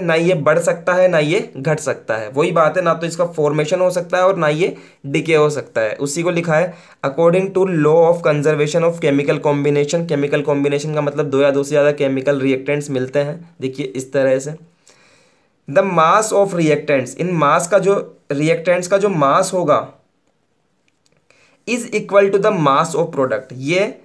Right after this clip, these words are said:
इक्वल होगा mass of प्रोडक्ट के। सेम वही बात आ गई ये वाली कि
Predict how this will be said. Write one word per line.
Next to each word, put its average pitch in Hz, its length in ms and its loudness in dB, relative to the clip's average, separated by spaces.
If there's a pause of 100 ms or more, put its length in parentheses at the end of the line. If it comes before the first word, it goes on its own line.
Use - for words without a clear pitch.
(380)
इक्वल 170 340 -2
होगा 165 300 2 (280)
mass 160 320 0
of 165 180 0 (720)
प्रोडक्ट 135 360 0
के। 107 120 -14 (280)
सेम 196 300 0
वही 185 180 2
बात 165 260 2
आ 147 40 2
गई 160 140 0
ये 147 180 0
वाली 127 220 0 (720)
कि 170 140 -6